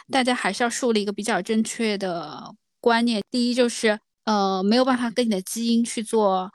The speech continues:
对抗，再美的美白产品，就是再好用的美白产品，或者是一些医美手段，它不可能比你的初始设置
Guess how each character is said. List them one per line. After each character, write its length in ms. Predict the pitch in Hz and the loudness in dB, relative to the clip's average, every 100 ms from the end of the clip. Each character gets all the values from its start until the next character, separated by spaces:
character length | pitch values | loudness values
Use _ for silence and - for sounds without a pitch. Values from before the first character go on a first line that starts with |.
| - - | -14 0
对 160 | 240 | 0
抗， 240 | 214 214 220 | 2 -2 0
再 220 | 302 269 | 2 2
美 140 | 190 | 2
的 100 | 208 | 0
美 160 | 214 185 | 0 -2
白 160 | 190 | -4
产 280 | 214 - 202 | -6 -4 -2
品， 260 | 226 214 170 | -2 -4 -4
就 100 | 214 | -4
是 60 | 220 | -2
再 140 | 277 | -2
好 200 | - 180 | -2 -2
用 100 | 208 | -2
的 80 | 208 | -2
美 120 | 196 | -4
白 160 | 185 185 | -6 -8
产 240 | - 202 | -6 -4
品， 160 | 214 196 | -4 -4
或 160 | 226 | -2
者 140 | 208 190 | -2 -4
是 180 | - 208 | -4 -4
一 60 | |
些 160 | 202 208 | -2 0
医 140 | 214 | 0
美 180 | 214 185 | -2 -2
手 220 | 208 185 | -4 -6
段， 180 | - 196 | -4 -4
它 140 | 202 | -4
不 140 | 214 233 | -6 -6
可 200 | - 196 | -2 -2
能 200 | 175 190 | -2 -4
比 200 | - 196 | -2 0
你 200 | 214 185 | 0 0
的 280 | 180 180 180 | -2 -6 -6
初 180 | - 262 | -2 0
始 160 | - 185 | 0 2
设 180 | 247 208 | 2 2
置 380 | 202 196 185 | 2 0 0